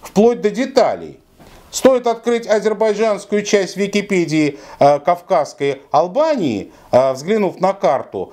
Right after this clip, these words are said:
выложенную ими, и сразу же закрыть. Дальше и смотреть не хочется,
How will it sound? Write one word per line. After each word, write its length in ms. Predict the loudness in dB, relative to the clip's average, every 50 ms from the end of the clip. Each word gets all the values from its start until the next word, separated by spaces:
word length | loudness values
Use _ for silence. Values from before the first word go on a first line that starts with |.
| -10 -4
выложенную 680 | 0 0 2 2 0 -2 -2 -2 0 0 2 0 0 -2
ими, 480 | -4 -4 -2 -2 -2 -2 -4 -6 -8 -10 -14 -20 -20 -8 -2
и 240 | 0 2 2 2 2
сразу 340 | 0 0 0 0 0 0 -2
же 120 | -4 -4
закрыть. 760 | 0 0 0 0 -2 -4 -4 -4 -2 -4 -4 -6 -10 -14 -14 -18 -20 -20 _ -20 _ -20 -8 -6
Дальше 600 | 0 2 2 2 2 -2 -6 -6 -4 -2 -2 -2
и 40 |
смотреть 480 | -2 0 0 0 0 0 -2 -6 -4 -4
не 80 | -4 -4
хочется, 640 | -2 -2 -4 -4 -6 -10 -10 -6 -6 -6 -6 -8